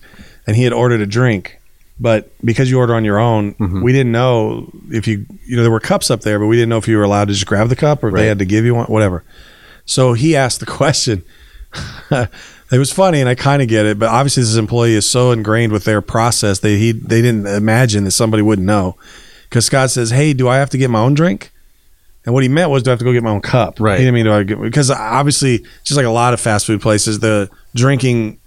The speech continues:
Speaker 1: the fountain drinks were outside. They weren't behind the counter. They were outside. Everybody, it's free refills. Everybody can get whatever they want. So when he said, "Do I have to go get my own drink?" <laughs> This person just looked and went, "Uh, yeah."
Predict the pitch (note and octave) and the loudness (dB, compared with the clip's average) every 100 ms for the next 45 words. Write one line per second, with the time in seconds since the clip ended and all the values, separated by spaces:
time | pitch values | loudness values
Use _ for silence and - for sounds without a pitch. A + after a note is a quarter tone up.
0 | - B2 D3+ C#3+ C3+ A#2 A2 A2 - A2+ | -6 -2 0 0 0 0 0 0 0 -2
1 | G#2 G2+ - _ - - _ _ - C3 | -2 -2 -10 _ -20 -20 _ _ -4 -2
2 | C3 - B2 A#2 G#2+ B2 C#3+ B2 A#2 A#2+ | -2 -2 0 -2 -2 -2 0 0 0 0
3 | G2+ A#2+ G#2 F2+ G2+ G#2 G#2+ - G#2+ G2+ | -2 -4 -4 -4 -2 0 0 -2 -2 -2
4 | G#2 G#2+ G#2+ - A#2+ G#2+ G#2 G2+ G#2 G2+ | -4 -6 -6 -4 -2 0 0 -2 -2 -2
5 | G2+ F#2+ G2 F#2+ - G2+ F#2+ G2 G#2 - | -2 -4 -4 -8 -4 -2 0 -2 -4 -8
6 | - - - - - - - C3+ C3 A#2+ | -20 -20 -20 -20 -18 -14 -2 0 2 0
7 | - D3 B2 B2 - C3 B2 A2+ A2 G#2 | 0 0 0 -2 -2 0 2 2 0 0
8 | A2 B2+ A#2+ - - - - - - - | 0 2 0 -4 -14 -20 -20 -20 -20 -4
9 | B2+ - D3+ D#3+ C3+ A2 G2+ F#2+ C3+ B2+ | -4 -2 0 0 0 -2 0 0 0 0
10 | G#2+ F#2 - - - G2+ G2+ F#2+ F#2 F#2 | -2 -2 -6 -18 -6 0 0 0 0 0
11 | F#2+ C3+ | 0 0